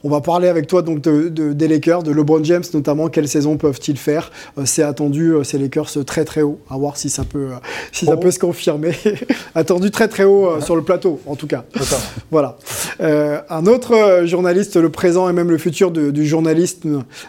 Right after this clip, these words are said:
Speaker 1: euh, qui a transité récemment, euh, du côté de, de San Antonio.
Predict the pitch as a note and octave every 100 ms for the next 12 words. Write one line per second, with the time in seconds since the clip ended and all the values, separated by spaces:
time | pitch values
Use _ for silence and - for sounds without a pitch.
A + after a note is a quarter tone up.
0 | - D3 - D#3+ D3 E3+ D#3 D#3+ F3 E3+
1 | E3+ E3+ E3+ F3+ F3 D3+ C#3 C#3 D#3 E3+
2 | D3+ D#3 D3 D3 - D#3 D#3 D3+ D#3+ D#3+
3 | E3+ G3